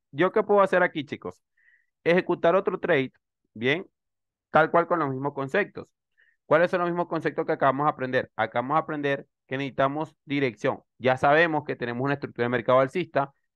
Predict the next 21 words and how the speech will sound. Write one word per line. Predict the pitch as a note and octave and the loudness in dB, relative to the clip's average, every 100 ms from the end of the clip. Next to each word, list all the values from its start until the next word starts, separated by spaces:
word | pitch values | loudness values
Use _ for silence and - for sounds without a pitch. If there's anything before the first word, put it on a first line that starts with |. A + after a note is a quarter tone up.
| _ _ - | _ _ -4
porque | D3 D3 | -2 0
identificamos | E3 D#3+ D#3 D3+ D#3 E3+ | -4 -4 -4 -2 0 0
que | E3 | 0
aquí | D3 E3 D#3 D#3+ - | -2 -2 -4 -6 -12
el | - | -10
mercado | A2+ A2 B2 | -8 -2 -2
nos, | B2+ | -2
nue-, | A#2+ A#2+ C3 | -4 -4 -4
nos | A2+ A#2 B2 | -6 -6 -2
llega | D3 D#3 F3 - - | 0 2 0 -2 -8
y | B2 | -8
nos | A#2 | -2
hace | C3 C#3 D#3+ - _ _ _ - | -2 0 -2 -4 _ _ _ -8
un | C3+ C#3+ | -4 -2
nuevo | C#3+ C#3 - | -2 -2 -4
quiebre | C3 A#2+ | -4 -2
de | A#2+ | -4
estructura, | A2+ G#2 A2 - | -6 -6 -6 -6
un | A#2 B2 | -6 -2
nuevo | B2+ A#2 | 0 0
boss. | G#2 - | 0 -6